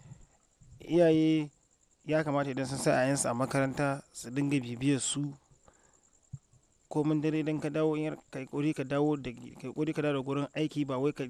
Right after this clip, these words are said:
ƙi je ka ƙi dawowa da wuri ba, 'ya'yanka su yi bacci, ba ka zo ka tambaye su ka ji me aka yi musu a makaranta ba. Ya kamata idan ka dawo, ka yi ƙoƙari ka dawo da wuri, sai ka kirawo su, in guda ɗaya ce,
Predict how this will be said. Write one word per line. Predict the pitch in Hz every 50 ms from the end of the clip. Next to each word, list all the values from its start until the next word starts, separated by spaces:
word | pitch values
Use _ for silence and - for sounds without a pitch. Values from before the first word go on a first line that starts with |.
| - _
ƙi | - 131 131 131
je | 139 147 147
ka | - -
ƙi | - 143 139
dawowa | 147 147 143 143 139 139
da | 127 131
wuri | 131 131 135
ba, | 135 135 139 135 139 -
'ya'yanka | 143 147 - 156 139 - 143
su | - -
yi | 120 117
bacci, | 139 139 - - - 156 151 139 - - - _ - - - - _ _ _ _ _ -
ba | 135 127
ka | - 135 131
zo | 127 151 156 156
ka | - 175 165
tambaye | - - 151 143 139 147 151 143
su | - -
ka | 151 139
ji | 135 156 151
me | 143 135
aka | 139 143 - 135
yi | 127
musu | 135 131 - 127
a | 117
makaranta | 120 117 - 131 123 120 117 123 123 117
ba. | 120 117 113 - - - - - - - - - _ -
Ya | 139 160 175
kamata | 160 165 165 165 160 135 147
idan | 135 135 156 160 156
ka | 175 160
dawo, | 156 165 165 160 -
ka | - 143
yi | 131
ƙoƙari | - 175 165 175 165
ka | 160
dawo | 151 156 156
da | 143 147
wuri, | 147 147 156 165 170 170 175 170 - _ _
sai | - - 165 -
ka | - 139
kirawo | - - 170 160 170 170 170 175 165
su, | - - 131 120 - - - - - -
in | 165 180 165
guda | 151 147 156 160 - -
ɗaya | 175 175 165 -
ce, | -